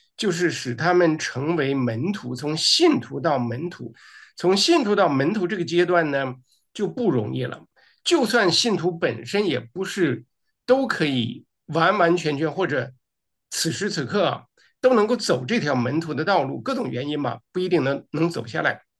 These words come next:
所以呢，这是一个筛选的过程，然后就变成少数人了。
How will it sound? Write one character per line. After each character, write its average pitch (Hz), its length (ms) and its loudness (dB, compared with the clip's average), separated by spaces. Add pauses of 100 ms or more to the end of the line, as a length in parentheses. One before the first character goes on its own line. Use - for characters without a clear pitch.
(1000)
所 240 200 6
以 226 100 6
呢， 165 140 6
这 196 120 2
是 185 120 0
一 - 20 2
个 165 80 2
筛 202 200 0
选 160 140 -2
的 131 80 -8
过 170 160 2
程， 135 220 -4
然 147 120 -2
后 170 100 0
就 170 100 -2
变 165 180 -2
成 139 160 -6
少 120 280 -8
数 190 200 -2
人 110 200 -4
了。 - 140 -14